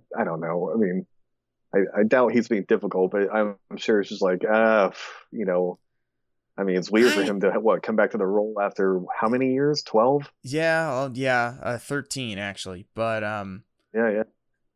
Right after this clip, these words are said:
Speaker 2: yeah, I don't, I don't know. I, I don't know. I, I've heard, I feel like when that crisis, that, that, uh, C W crisis, um, thing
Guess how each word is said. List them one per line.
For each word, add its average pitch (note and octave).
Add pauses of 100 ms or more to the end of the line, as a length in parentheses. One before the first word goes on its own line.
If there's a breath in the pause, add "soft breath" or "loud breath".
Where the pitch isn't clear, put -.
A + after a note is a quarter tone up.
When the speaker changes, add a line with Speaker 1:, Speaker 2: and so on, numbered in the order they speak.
(120)
Speaker 2:
yeah, F3
I A3
don't, B3+
I B3+
don't C#4+
know. C3+
I, F#3
I -
don't A3
know. E3
I, D3
I've F#3+
heard, B3+ (1160)
I F#3+
feel D#4
like A3+ (420)
when F3
that E3
crisis, E3
that, C3+ (260)
that, C3+
uh, A2+
C D#3
W C#3+
crisis, C3+ (260)
um, B2+
thing C3